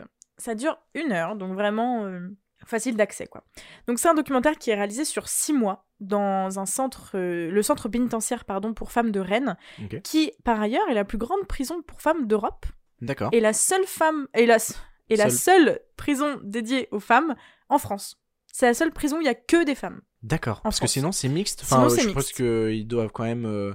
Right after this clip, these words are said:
Speaker 1: Oui, ils ont des
Speaker 2: euh,
Speaker 1: quotés,
Speaker 2: enfin,
Speaker 1: je
Speaker 2: voilà,
Speaker 1: pense,
Speaker 2: ouais,
Speaker 1: mais
Speaker 2: ouais.
Speaker 1: c'est
Speaker 2: Mais
Speaker 1: la seule
Speaker 2: ok.
Speaker 1: prison en France qui est
Speaker 2: Putain, c'est
Speaker 1: réservée
Speaker 2: ouf.
Speaker 1: exclusivement aux femmes.
Speaker 2: D'accord.
Speaker 1: Donc c'est le fi-, c'est filmé, pardon, à visage découvert. On suit, euh, on va dire, un bout de chemin de quatre à cinq détenus, je sais plus exactement, dans leur quotidien, leurs réflexions,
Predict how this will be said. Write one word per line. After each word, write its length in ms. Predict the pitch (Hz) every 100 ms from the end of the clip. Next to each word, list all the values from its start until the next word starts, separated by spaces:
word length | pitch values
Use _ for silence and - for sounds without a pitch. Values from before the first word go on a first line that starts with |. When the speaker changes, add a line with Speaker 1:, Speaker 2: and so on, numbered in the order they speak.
| -
Speaker 1:
Oui, 180 | 269 285
ils 140 | 220 214
ont 40 |
des 220 | 208 208
Speaker 2:
euh, 40 | 202
Speaker 1:
quotés, 260 | 233 285
Speaker 2:
enfin, 120 | 254 -
Speaker 1:
je 40 |
Speaker 2:
voilà, 160 | 127 131
Speaker 1:
pense, 80 | 117
Speaker 2:
ouais, 40 |
Speaker 1:
mais 160 | 104 98
Speaker 2:
ouais. 60 |
Speaker 1:
c'est 120 | -
Speaker 2:
Mais 60 | 220
Speaker 1:
la 140 | 208
seule 160 | 214 339
Speaker 2:
ok. 60 | 247
Speaker 1:
prison 240 | 302 277
en 40 | 262
France 240 | - 311
qui 140 | - 226
est 80 | 208
Speaker 2:
Putain, 100 | 214
c'est 60 | 233
Speaker 1:
réservée 280 | 233 240 277
Speaker 2:
ouf. 40 |
Speaker 1:
exclusivement 560 | 254 - 254 220 240 233
aux 60 |
femmes. 400 | 202 - 240 208 190 _ _ _
Speaker 2:
D'accord. 320 | 127 - 120 - _ _ - -
Speaker 1:
Donc 100 | 233
c'est 120 | 214
le 60 | 311
fi-, 240 | - -
c'est 200 | 240 262
filmé, 340 | 240 311 320 294
pardon, 400 | 247 226 233 240
à 320 | - 196 196 190
visage 340 | 190 262 233
découvert. 640 | 202 - 185 170 196 240
On 120 | 202 202
suit, 440 | - - 294 294 - - - _ -
euh, 20 |
on 240 | 190 180
va 80 | 196
dire, 140 | 214
un 100 | 220
bout 200 | 196 220
de 60 | 247
chemin 440 | - 226 214 254
de 200 | 254 196 - -
quatre 340 | 233 233 - -
à 100 | 190
cinq 520 | - - - 220 226
détenus, 400 | 208 202 214 240
je 60 | 214
sais 120 | 196
plus 160 | -
exactement, 480 | 240 208 - 202 220
dans 240 | 214 180 165
leur 160 | 175
quotidien, 640 | - 185 - 202 214 226 226
leurs 140 | 196
réflexions, 720 | 180 - 147 - 226 233 247